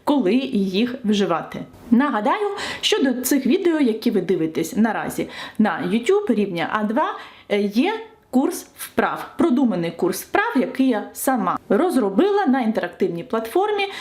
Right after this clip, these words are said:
Тобто ви можете дивитися, е, відео безкоштовно, якщо хочете, через YouTube.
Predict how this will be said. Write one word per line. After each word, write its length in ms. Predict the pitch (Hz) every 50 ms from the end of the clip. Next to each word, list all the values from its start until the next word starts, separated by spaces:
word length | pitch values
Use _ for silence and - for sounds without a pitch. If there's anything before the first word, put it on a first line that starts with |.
| - - -
Тобто 260 | 359 392 392 - 320
ви 100 | 247 269
можете 340 | 233 196 214 - - - 175
дивитися, 640 | 165 240 233 196 180 - - 165 - - 170 156 165 - - - - -
е, 100 | 190 190
відео 280 | 190 208 202 165 180 -
безкоштовно, 640 | 185 202 196 - - 262 262 - 370 440 480 440 311
якщо 300 | 202 180 - - - 196
хочете, 380 | - - 170 - - - - 170
через 320 | - - 180 180 180 -
YouTube. 280 | 196 190 - - 160